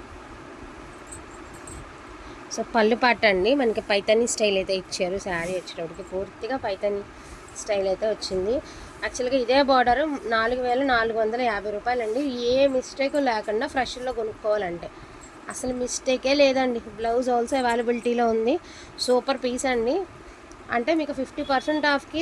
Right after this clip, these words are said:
సేమ్ శారీసే వస్తాయి, but ఫిఫ్టీ పర్సెంట్ ఆఫ్‌లో వస్తాయి అంతే. వన్ త్రిబుల్ నైన్ అండి. ఉన్న కలెక్షన్ నాకు పాసిబుల్ అయినంత వరకు, ఆపగలిగినంత వరకు ఆపాము. అవే మేము వీడియో అయితే చేయడం జరుగుతుంది. ఎవరికైనా వీటిల్లో ఏదైనా కావాలి అంటే కొంచెం ఫాస్ట్గా ఆర్డర్స్ అనేది ప్లేస్ చేసేసుకోండి. అక్కడ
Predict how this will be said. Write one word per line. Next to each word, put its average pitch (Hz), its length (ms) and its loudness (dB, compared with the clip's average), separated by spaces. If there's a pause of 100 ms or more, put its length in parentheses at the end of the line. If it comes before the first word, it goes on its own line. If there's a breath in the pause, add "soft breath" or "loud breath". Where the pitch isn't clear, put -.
(120)
సేమ్ 269 300 4
శారీసే 269 440 2
వస్తాయి, 269 400 -2
but 277 180 0
ఫిఫ్టీ 277 280 -4
పర్సెంట్ 277 300 0 (100)
ఆఫ్‌లో 269 300 0
వస్తాయి 214 360 0
అంతే. 214 200 -2 (600 loud breath)
వన్ 262 200 6
త్రిబుల్ 269 300 4
నైన్ 254 180 4
అండి. 214 180 2 (120)
ఉన్న 240 200 0
కలెక్షన్ 285 440 4 (180)
నాకు 240 240 0
పాసిబుల్ 247 400 2
అయినంత 262 360 0
వరకు, 254 180 0 (120)
ఆపగలిగినంత 240 640 0
వరకు 262 160 -2 (120)
ఆపాము. 254 320 0 (540 loud breath)
అవే 240 220 4
మేము 285 220 2
వీడియో 269 240 2
అయితే 302 140 -2 (100)
చేయడం 262 320 2
జరుగుతుంది. 233 500 -2 (480 loud breath)
ఎవరికైనా 285 460 2
వీటిల్లో 285 300 0
ఏదైనా 285 160 4 (120)
కావాలి 247 320 2 (100)
అంటే 247 160 -8 (100)
కొంచెం 262 240 -10
ఫాస్ట్గా 262 500 -4
ఆర్డర్స్ 240 260 -6
అనేది 254 200 -4
ప్లేస్ 240 320 -4
చేసేసుకోండి. 240 540 -2 (120)
అక్కడ 247 140 -2